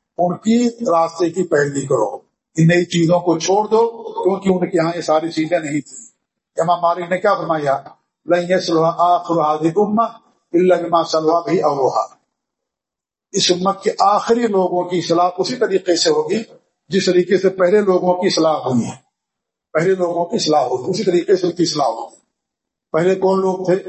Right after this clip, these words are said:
صحابہ، تابعین، تبع تابعین، کس طریقے سے ان کی اصلاح ہوئی، اسی طریقے سے اس امت کے آخری فرد کی بھی اسی طور طریقے پر اصلاح ہوگی۔ یہ پانچویں چیز تھی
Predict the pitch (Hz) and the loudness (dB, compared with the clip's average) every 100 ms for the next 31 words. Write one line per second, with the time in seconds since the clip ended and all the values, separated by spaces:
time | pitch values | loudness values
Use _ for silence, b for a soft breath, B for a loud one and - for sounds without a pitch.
0 | - - _ - 135 160 170 170 - - | -10 -12 _ -4 -4 -2 0 0 -2 -8
1 | - - _ _ _ 160 160 180 180 175 | -16 -20 _ _ _ -2 0 -2 -2 -2
2 | 170 170 165 170 185 - - - _ _ | 0 2 0 2 0 -2 -10 -16 _ _
3 | - 214 202 - 196 185 190 165 160 165 | 0 2 0 0 0 0 0 0 2 2
4 | 160 165 - 160 - _ - 185 208 175 | 2 -2 -2 -10 -16 _ -4 0 2 2
5 | 175 175 165 190 208 190 165 165 170 175 | 2 0 0 0 0 -2 0 0 0 0
6 | 160 - 170 - 175 202 - 170 175 - | 0 0 -2 0 -2 -2 -4 0 0 0
7 | _ _ - 175 214 202 175 175 165 160 | _ _ -12 -4 -2 2 0 2 0 2
8 | 180 175 165 147 147 - - 120 - - | 0 0 0 2 0 0 -2 -2 -4 -10
9 | _ _ _ _ 185 190 196 196 254 226 | _ _ _ _ 0 2 2 2 0 2
10 | 214 160 175 202 185 | 0 0 0 0 -2